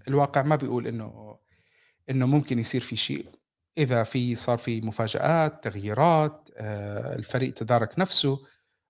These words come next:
ووقف على إجريه، أكيد بيصير الواحد يحلم، بس، آه،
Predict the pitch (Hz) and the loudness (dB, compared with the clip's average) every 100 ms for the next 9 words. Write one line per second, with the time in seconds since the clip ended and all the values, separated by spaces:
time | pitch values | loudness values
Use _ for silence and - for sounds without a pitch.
0 | - 120 131 151 - 123 131 123 147 165 | -18 -8 0 0 2 2 2 0 2 2
1 | 139 - _ _ _ _ _ _ - 151 | 0 -6 _ _ _ _ _ _ -6 -4
2 | - 147 - 147 123 123 120 127 113 127 | -2 0 2 2 2 0 0 -2 -4 -6
3 | - _ _ _ _ _ 143 - - 143 | -14 _ _ _ _ _ -2 2 2 2
4 | 135 139 - 143 | 0 0 -2 -4